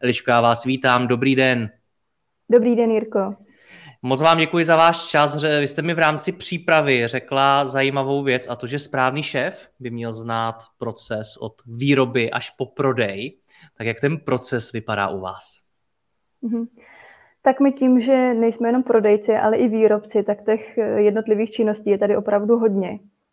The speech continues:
Speaker 2: Začíná to v podstatě nákupem těch látek, kde ale můžeme už řešit třeba i to, jaký vzor na těch látkách bude. Takže po nákupu látek,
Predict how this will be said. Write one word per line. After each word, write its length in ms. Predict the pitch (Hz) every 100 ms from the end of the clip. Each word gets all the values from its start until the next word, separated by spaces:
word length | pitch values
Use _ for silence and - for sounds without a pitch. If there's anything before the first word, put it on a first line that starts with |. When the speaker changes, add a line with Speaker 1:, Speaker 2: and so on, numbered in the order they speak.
| _ _ _ _ _ - -
Speaker 2:
Začíná 380 | 233 226 233 220
to 120 | 214
v 40 | 233
podstatě 380 | 226 - 233 233
nákupem 560 | 208 208 247 277 262
těch 260 | 254 262 -
látek, 380 | 240 240 240 226
kde 180 | 233
ale 140 | - 226
můžeme 400 | 220 226 226 226
už 180 | 233 220
řešit 300 | 214 220 220 -
třeba 480 | - 208 214 214 220 - - - _ -
i 120 | 233
to, 380 | 233 208 202 208
jaký 420 | - 220 220 233
vzor 300 | 240 233 208
na 100 | 214
těch 200 | 208 220
látkách 420 | 214 196 - 208 208
bude. 300 | 208 196 196 - _ _ _ _ _ _ _ _ _
Takže 580 | 220 208 202 202 226 220
po 160 | 220 226
nákupu 440 | 220 220 220 226
látek, 480 | 220 220 214 220